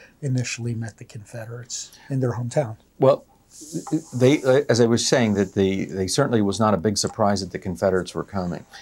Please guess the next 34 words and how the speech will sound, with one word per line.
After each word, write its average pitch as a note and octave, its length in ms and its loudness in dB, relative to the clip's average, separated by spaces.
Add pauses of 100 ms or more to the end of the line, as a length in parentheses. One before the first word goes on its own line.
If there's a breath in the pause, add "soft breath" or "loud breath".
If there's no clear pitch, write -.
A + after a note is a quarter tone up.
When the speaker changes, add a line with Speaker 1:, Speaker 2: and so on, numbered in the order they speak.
(260 loud breath)
Speaker 2:
The, G2 260 4
uh, F2+ 80 2
people C#3+ 460 2
who G#2+ 220 0
were, F2+ 480 0 (120)
um, D#2+ 440 -8 (180)
uh, - 220 -14 (260)
the F#2+ 80 -14
town G2+ 280 -2
fathers F#2 680 0
fled. - 460 -2 (380 loud breath)
They G#2+ 160 4
knew A2 280 6
from G#2 220 0
what G2+ 140 2
had F#2+ 100 -2
happened G2 320 -2
at E2 80 -6
Chambersburg G2+ 640 0
that F2 120 -12
they F#2+ 120 2
would G#2 140 0
be G2 100 -2
taken G2+ 340 -2
as E2 80 -6
prisoners F#2+ 440 -4
of D#2 120 -8
war F#2+ 260 2
and E2+ 100 -6
taken F2 360 -6
back F2+ 300 -4
to G#2+ 120 -2
the G2+ 80 -4
South, D#2+ 420 -2